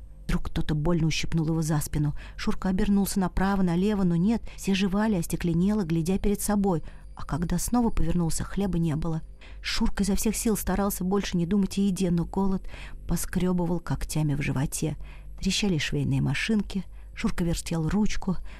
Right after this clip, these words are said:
желудок ломило от голода, пыльный запах мешковины забивался в ноздри,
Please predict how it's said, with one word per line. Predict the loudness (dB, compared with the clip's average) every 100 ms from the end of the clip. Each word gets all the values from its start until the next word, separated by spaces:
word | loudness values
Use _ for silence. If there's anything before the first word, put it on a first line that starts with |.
| -10
желудок | -2 0 2 0 0
ломило | 0 2 2 2
от | -2
голода, | 0 0 2 0 -2 -4 -2
пыльный | 0 2 2
запах | 2 2 2 2
мешковины | 0 0 2 2 2
забивался | 0 0 0 0 2
в | 2
ноздри, | 4 2 0 -4